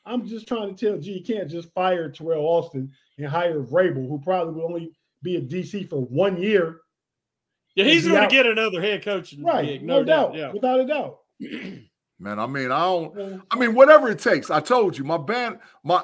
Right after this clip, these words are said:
Speaker 3: I, you gonna hear that over and over again for the next six months. Whatever it takes, man.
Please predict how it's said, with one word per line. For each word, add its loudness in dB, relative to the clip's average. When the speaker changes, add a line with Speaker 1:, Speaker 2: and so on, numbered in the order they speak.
Speaker 3:
I, 2
you -2
gonna 2
hear -2
that 2
over -2
and -6
over -2
again -6
for -10
the -4
next -6
six -8
months. -16
Whatever 2
it -2
takes, 0
man. -8